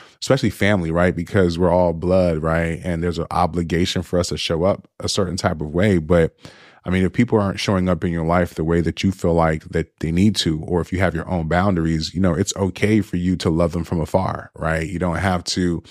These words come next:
make that type of investment, uh, in terms of time and sometimes money and stuff like that. So, and it's also funny too, because, uh, I heard a song from Fabulous. Fabulous came out with a song on his Friday releases called Selfish. And it's really about,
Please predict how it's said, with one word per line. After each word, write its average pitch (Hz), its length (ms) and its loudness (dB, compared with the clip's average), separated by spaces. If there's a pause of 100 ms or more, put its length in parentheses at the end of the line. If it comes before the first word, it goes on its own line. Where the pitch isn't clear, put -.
(300)
make 87 140 2
that 80 100 0
type 92 180 0
of 85 120 0
investment, 82 800 0 (120)
uh, 82 280 0
in 90 100 0
terms 87 240 0
of 71 80 -4
time 95 400 0
and 80 120 -2
sometimes 78 480 -4
money 98 300 0
and 87 100 -2
stuff - 240 -4
like 98 160 0
that. 104 200 0
So, 101 320 4 (460)
and 113 100 2
it's 104 100 2
also 131 320 2
funny 107 220 -2
too, 120 200 -2
because, 101 540 2 (440)
uh, 92 300 2
I 92 40 2
heard 104 160 2
a 90 60 2
song 110 480 0
from 87 260 -4
Fabulous. 87 540 0
Fabulous 95 360 -2
came 98 160 -4
out 90 120 -4
with 85 120 -4
a 80 140 -2
song 92 300 0
on 85 80 -6
his 87 120 -6
Friday 92 440 0
releases 87 500 -2
called 95 260 0
Selfish. - 580 -2
And 90 120 -4
it's 82 160 -6
really 101 280 2
about, 87 480 2